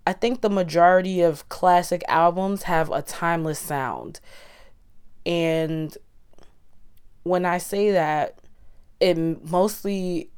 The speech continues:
is in reference to the sound being innovative, which is the I, or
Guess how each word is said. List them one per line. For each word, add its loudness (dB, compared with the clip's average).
is 0
in -4
reference -4
to -4
the 0
sound 2
being -2
innovative, -2
which -2
is -6
the -6
I, -4
or 6